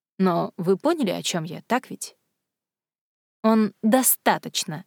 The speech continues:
безобиден. Роберт,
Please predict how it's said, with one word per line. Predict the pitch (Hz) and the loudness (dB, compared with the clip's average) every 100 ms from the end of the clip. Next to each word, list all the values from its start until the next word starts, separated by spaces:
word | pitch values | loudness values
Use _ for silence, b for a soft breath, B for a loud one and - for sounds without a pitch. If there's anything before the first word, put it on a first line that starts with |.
| - | -8
безобиден. | 175 165 165 160 156 156 165 _ _ _ _ _ _ _ _ _ _ _ _ _ _ _ | -4 -2 -4 -6 -8 -10 -14 _ _ _ _ _ _ _ _ _ _ _ _ _ _ _
Роберт, | 262 269 214 214 214 - | 4 4 4 2 -2 -12